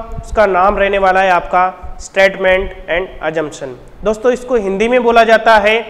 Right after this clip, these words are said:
कथन एवं पूर्व धारणाएं। बात करें इस chapter को पढ़ क्यों रहे हैं सब?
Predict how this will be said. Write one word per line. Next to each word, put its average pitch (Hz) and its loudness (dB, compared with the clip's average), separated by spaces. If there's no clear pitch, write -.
कथन 214 4
एवं 208 0
पूर्व 226 2
धारणाएं। 165 0
बात 190 6
करें 285 6
इस 285 0
chapter 254 2
को 262 4
पढ़ 208 4
क्यों 240 0
रहे 247 6
हैं 240 4
सब? 220 0